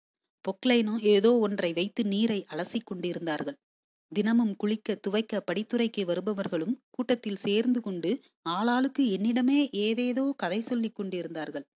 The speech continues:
தாமரை பூக்களை அந்த இயந்திரம் கிழித்து அகழ்ந்து கொண்டிருந்தது. "இப்ப குதிச்சு பாருங்கடா, கொடிய மெஷின் அத்துப்புடிச்சு." ஒரு பெருசு சத்தமாய் கூவவும் இருவர் குதித்தார்கள். திடீரென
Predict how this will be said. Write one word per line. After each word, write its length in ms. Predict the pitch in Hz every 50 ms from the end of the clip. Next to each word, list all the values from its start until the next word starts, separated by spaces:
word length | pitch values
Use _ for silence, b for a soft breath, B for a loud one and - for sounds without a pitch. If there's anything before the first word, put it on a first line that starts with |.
| _ _ _ _ _ _ _ _ _ -
தாமரை 440 | 185 175 190 202 220 226 214 196
பூக்களை 520 | - - 208 214 - - 196 180 175 226 233
அந்த 280 | - 190 202 196 190
இயந்திரம் 640 | 185 180 185 214 233 247 226 208 175 170 208 233 -
கிழித்து 540 | - - 233 233 254 247 _ - 240 - -
அகழ்ந்து 500 | - 160 - - 226 247 247 247 226 226
கொண்டிருந்தது. 600 | - 190 185 175 170 156 156 156 156 151 143 143 _ _ _ _ _ _ _ _ _ _ _ _ _ _ _ _
"இப்ப 280 | - 185 _ - 247 233
குதிச்சு 280 | - 226 269 262 - 233
பாருங்கடா, 440 | - 247 240 240 240 233 233 233 262 - _ _ _ _ _ _ _ _
கொடிய 320 | - 233 226 269 277 240
மெஷின் 400 | 214 208 196 - 269 262 247 -
அத்துப்புடிச்சு." 640 | - - 247 - 226 226 - - 233 247 262 - _ _ _ _ _ _ _ _ _ _ _ _
ஒரு 220 | - 208 226 226 226 -
பெருசு 360 | 220 233 233 233 277 320 - _ - -
சத்தமாய் 760 | - 208 208 - _ _ _ - 302 277 285 277 262 226 - -
கூவவும் 460 | 233 247 220 214 180 190 254 330 294 - _
இருவர் 420 | - 220 233 240 208 208 208 208 _ - 208
குதித்தார்கள். 580 | 196 220 214 - 202 180 - 147 151 - _ _ _ _ _ _ _ _ _ _ _ _ _ _ _ _ _
திடீரென 720 | - 190 160 196 202 226 254 285 311 311 311 285 277 247